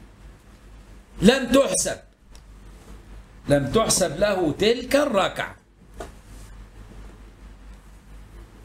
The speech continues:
في الأظهر، يعني على قولي الإمام الشافعي، الراجح منهما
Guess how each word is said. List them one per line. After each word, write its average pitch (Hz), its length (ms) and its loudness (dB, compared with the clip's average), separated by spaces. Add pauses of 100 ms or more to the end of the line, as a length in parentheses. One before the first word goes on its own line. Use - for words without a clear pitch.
(340)
في 254 160 6
الأظهر، 214 720 0
يعني 180 560 -2 (320)
على 170 460 4
قولي 160 520 0
الإمام 170 500 -2
الشافعي، 151 760 0 (1200)
الراجح 160 540 4
منهما 196 680 2